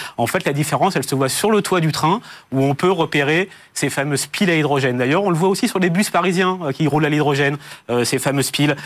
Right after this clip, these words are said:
Euh, on les voit aussi sur les sièges des trains où Alstom a, euh, discrètement, euh,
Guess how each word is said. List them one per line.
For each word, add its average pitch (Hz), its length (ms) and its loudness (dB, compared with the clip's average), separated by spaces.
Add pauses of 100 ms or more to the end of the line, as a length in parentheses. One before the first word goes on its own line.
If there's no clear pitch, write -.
(220)
Euh, 131 480 2
on 175 140 2
les 185 100 4
voit 208 140 2
aussi 240 160 0
sur 208 100 0
les 208 80 2
sièges 226 300 -2
des 220 100 0
trains 202 360 0
où 151 220 0
Alstom 196 520 0
a, 147 220 2
euh, 135 100 0
discrètement, 202 920 0
euh, 165 120 0